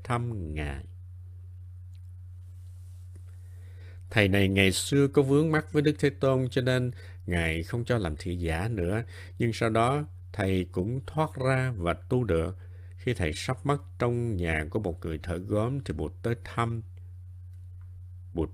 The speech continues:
nói, "Nhục thân của ta,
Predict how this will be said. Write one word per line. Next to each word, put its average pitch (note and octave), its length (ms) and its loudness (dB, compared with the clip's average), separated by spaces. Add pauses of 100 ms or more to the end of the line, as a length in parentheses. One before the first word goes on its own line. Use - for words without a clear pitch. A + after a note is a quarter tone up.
nói, F#2+ 380 0 (1900)
"Nhục F2 360 2 (100)
thân B2+ 360 2
của B2+ 140 0
ta, A#2 440 0